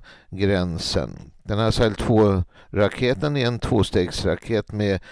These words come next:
fast bränsle. Så att det här är något som man, eh, liksom har med i planeringen vad det gäller framtiden för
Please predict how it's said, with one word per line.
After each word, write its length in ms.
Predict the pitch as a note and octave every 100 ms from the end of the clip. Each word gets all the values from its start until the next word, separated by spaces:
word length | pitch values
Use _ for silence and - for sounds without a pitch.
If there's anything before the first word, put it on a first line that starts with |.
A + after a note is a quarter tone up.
| - -
fast 720 | - - G#2+ - - - - -
bränsle. 840 | F2+ A#2 G#2+ C#2+ - - F#2 C2+ - - - _ _ _ _ _ _ _ - - - -
Så 140 | - A#2
att 140 | A#2+
det 200 | C#3 C3+
här 140 | D3 D3
är 100 | C#3+
något 320 | C3+ A#2+ A#2
som 180 | B2+ A#2+
man, 300 | A#2+ A#2 A#2
eh, 180 | A2+
liksom 440 | A2+ A2+ B2 A2+ A2+
har 200 | A2 A#2+
med 320 | B2+ D3 D3
i 120 | C#3+
planeringen 800 | C3+ C3 C3 A#2 A#2+ B2+ A#2+ B2
vad 160 | A2 A2+
det 60 |
gäller 280 | A2 G2+ G2+
framtiden 800 | - G#2+ F2+ D#2 G#2 F#2+ F2+ F2+
för 400 | - G#2+ F#2+ F#2